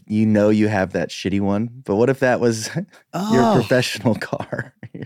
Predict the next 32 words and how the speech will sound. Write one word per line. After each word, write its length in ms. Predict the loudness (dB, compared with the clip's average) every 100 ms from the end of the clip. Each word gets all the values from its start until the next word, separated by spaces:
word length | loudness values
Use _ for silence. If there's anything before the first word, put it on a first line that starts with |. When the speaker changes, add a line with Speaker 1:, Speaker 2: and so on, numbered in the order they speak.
| -18 _
Speaker 2:
Yeah, 100 | 2
when 160 | 4 6
we 140 | 4
went 160 | 4 4
on 120 | 2
Father's 440 | 0 2 4 2 2
Day, 320 | 2 2 0
um, 380 | 0 0 0 -4 _
one 320 | -2 2 2
shit 320 | 0 0 2 2
out 160 | 2
on 180 | 2 2
me 160 | 2 2
mid-race, 640 | 0 0 0 0 0 -2
and 180 | -2 0
then 220 | 0 0
<laughs> 0 |
Ryan, 640 | 0 0 0 0 -2 -4 -8 -18 -20 -6
too. 600 | 2 6 6 6 2 -2 -4 -8 -8 -20 -20 _ 0
Like, 120 | 2
mine 180 | 4 4
shit 220 | 4 4
out 160 | 4
in, 260 | 2 2 -2 -2
in 160 | -2
practice, 640 | 0 2 2 2 -2 -2 2
his, 280 | 0 0 0
his 160 | 0
shit 200 | 0 0
out 140 | 2 2
in 140 | 0
quali, 540 | 0 0 2 0 -2